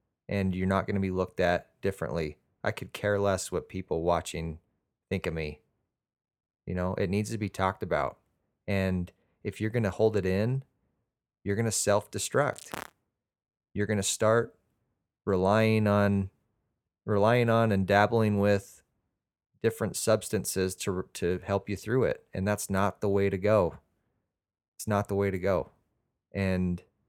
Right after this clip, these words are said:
we've both, we both have seen that with substance abuse, because I think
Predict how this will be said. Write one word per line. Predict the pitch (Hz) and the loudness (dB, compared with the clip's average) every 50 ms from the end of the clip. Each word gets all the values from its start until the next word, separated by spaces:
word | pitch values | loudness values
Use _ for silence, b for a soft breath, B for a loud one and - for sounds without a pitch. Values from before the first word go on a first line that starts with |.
| _ _ _ _ _ _ _ _ _ _ _ _ _ _ _ - | _ _ _ _ _ _ _ _ _ _ _ _ _ _ _ -8
we've | 101 95 - - | -8 -8 -4 2
both, | 104 101 104 - - _ _ | 2 2 2 2 -2 _ _
we | - 107 104 | -6 -6 -4
both | 85 - 101 104 104 - | 0 2 2 2 2 0
have | - 87 - | -6 -8 -6
seen | - - - 95 101 101 92 | -6 -4 -2 -2 0 0 0
that | 82 76 69 - - _ _ - | 0 -2 -2 -4 -8 _ _ -10
with | 95 92 87 80 - _ _ _ _ | -6 -6 -6 -6 -8 _ _ _ _
substance | - - - 90 85 - - 71 67 - | -10 -6 -4 -4 -4 -4 -6 -10 -10 -8
abuse, | - - - 76 69 55 - - - - - - _ _ _ | -10 -10 -8 -8 -8 -8 -8 -10 -10 -12 -12 -16 _ _ _
because | - 101 - 101 95 | -10 -8 -6 -4 -4
I | 98 92 | -4 -4
think | 92 - 107 104 - | -4 -4 -4 -4 -6